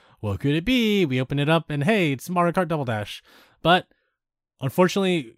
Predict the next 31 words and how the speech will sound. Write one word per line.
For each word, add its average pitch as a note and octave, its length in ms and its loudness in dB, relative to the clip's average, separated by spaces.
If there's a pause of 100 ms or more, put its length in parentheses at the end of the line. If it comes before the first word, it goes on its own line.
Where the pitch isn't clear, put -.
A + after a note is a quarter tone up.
we D3 160 -2
didn't E3+ 180 0
bring E3+ 120 2
our D#3+ 80 2
GameCube D3+ 360 0
to B2+ 100 0
Hawaii, B2+ 420 0
so B2+ 180 -4
we C3 80 -2
just - 320 -6
sat C#3+ 320 -2
there C#3 140 0
looking C3 220 0
at C#3 80 -2
the B2+ 80 -4
manual B2 480 -2 (520)
because A#2 560 -4 (1300)
there's A2 140 -6
nothing A#2+ 240 -4
else A#2 180 -4
we A#2 80 -6
could G#2+ 100 -8
do. G2+ 240 -6 (240)
<laughs> - 680 -2 (1000)
Uh, F3 600 4 (520)
so F#3+ 500 0 (680)
for - 120 -6
a G3+ 40 2
lot A3+ 140 6
of A3+ 60 2
people, F3 500 0